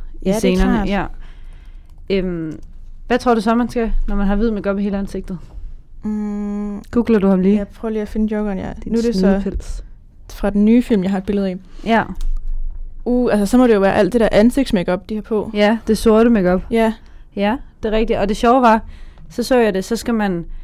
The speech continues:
Speaker 1: når man har lagt det sorte makeup, altså den, det er også en guide til jer derude, I må gerne følge med.
Speaker 2: Uh,
Speaker 1: Så
Speaker 2: send
Speaker 1: når
Speaker 2: et billede, hvis, øh, I
Speaker 1: Ja.
Speaker 2: faktisk gør det. Det kunne være mega fedt.
Speaker 1: Okay, så når jeg har lagt det sorte makeup
Speaker 2: Rundt om øjnene, ikke?
Speaker 1: Ja,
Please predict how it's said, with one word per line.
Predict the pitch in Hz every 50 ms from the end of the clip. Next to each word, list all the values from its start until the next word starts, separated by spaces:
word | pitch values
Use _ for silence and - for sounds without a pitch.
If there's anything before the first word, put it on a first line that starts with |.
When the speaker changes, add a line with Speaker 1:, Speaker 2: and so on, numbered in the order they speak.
| - - - - - - - -
Speaker 1:
når | - 185 214
man | 208 202 196
har | 202
lagt | 214 226 240 240
det | 233 214
sorte | - 226 208 208 214
makeup, | 196 165 175 185 185 -
altså | 185 165 - 170
den, | 170 190 185 -
det | - - 175
er | 190
også | 214 214
en | 226
guide | 214 214 226 233 -
til | - 214
jer | 185 190 208
derude, | 220 202 190 196 202 190 185
I | 208 208
må | 208 214 202
gerne | 180 180 190 208 247 247
følge | - - - - - 202 185
med. | 190 202 214 233 143 -
Speaker 2:
Uh, | 240 254 247 226
Speaker 1:
Så | - -
Speaker 2:
send | - 240
Speaker 1:
når | 240 240
Speaker 2:
et | 220 -
billede, | - 226 220 233 247 240
hvis, | 220 202 196 -
øh, | 190 185 180 175 175
I | -
Speaker 1:
Ja. | 220 254 320
Speaker 2:
faktisk | 339 - - 208 208 - - -
gør | 196 185 185
det. | 196 -
Det | 202
kunne | 190 175
være | 160 160 170 - - - -
mega | 185 175 190 214 185 170
fedt. | - - - - - - - - - -
Speaker 1:
Okay, | 220 220 196 190 160 165
så | - 214
når | 214 220
jeg | 220 233
har | 233
lagt | 240 262 277 -
det | 277 247
sorte | - 277 262 254 262
makeup | 247 233 - 165 156 143 - - -
Speaker 2:
Rundt | 220 233 220
om | 202 -
øjnene, | 185 185 185 196 220
ikke? | 254 294 311
Speaker 1:
Ja, | 208 196 160